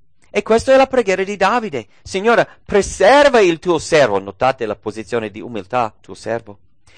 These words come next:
"Preservi il tuo servo dai peccati di presunzione. Colpisci la mia coscienza, o Signore. Fa qualsiasi cosa è necessario,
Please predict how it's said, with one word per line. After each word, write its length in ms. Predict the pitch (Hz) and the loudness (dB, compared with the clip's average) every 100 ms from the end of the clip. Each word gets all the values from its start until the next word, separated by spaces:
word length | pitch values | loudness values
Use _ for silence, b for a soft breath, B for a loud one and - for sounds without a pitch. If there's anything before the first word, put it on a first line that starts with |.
| b b | b b
"Preservi 560 | 180 185 180 262 294 | -6 -2 4 4 4
il 80 | 277 | 2
tuo 180 | 240 233 | 0 0
servo 440 | - 190 165 131 - b | 2 4 4 2 -2 b
dai 220 | 147 147 | 2 2
peccati 540 | 139 - 147 143 135 | -2 -2 0 -2 -6
di 200 | 123 131 | -6 -6
presunzione. 920 | - 127 117 120 107 - 113 104 90 - _ _ _ _ _ | -6 -8 -8 -8 -12 -6 -2 -2 -4 -10 _ _ _ _ _
Colpisci 760 | - 208 180 - 277 294 - 311 | 0 2 0 0 2 2 0 2
la 140 | 277 | 2
mia 200 | 247 233 | 2 0
coscienza, 600 | - 175 - 151 139 - | 2 -2 0 -2 -2 -6
o 60 | 113 | -8
Signore. 580 | - 117 110 98 90 - _ _ _ | -8 -8 -2 0 -2 -6 _ _ _
Fa 360 | - 311 330 320 | 0 4 4 4
qualsiasi 680 | 247 226 - 269 285 269 269 | 2 0 0 -2 0 -2 -2
cosa 320 | 240 269 269 | 4 4 6
è 40 | |
necessario, 1000 | 254 247 254 - 226 233 240 220 147 110 | 4 2 -2 -2 2 4 4 2 -2 -4